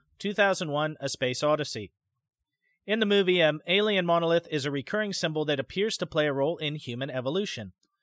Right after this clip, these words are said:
"We woke up and saw this metallic triangle," says Serge Efulu,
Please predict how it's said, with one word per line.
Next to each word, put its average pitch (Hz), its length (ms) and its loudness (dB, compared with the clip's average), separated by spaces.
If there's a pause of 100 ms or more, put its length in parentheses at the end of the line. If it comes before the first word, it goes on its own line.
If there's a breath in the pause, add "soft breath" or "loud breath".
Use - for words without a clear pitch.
(420)
"We 160 100 2
woke 202 240 4
up 214 240 4
and 147 400 0
saw 170 260 4
this 160 200 0
metallic 156 420 0
triangle," 185 580 0 (120)
says 147 300 -2
Serge 165 340 0
Efulu, 156 480 0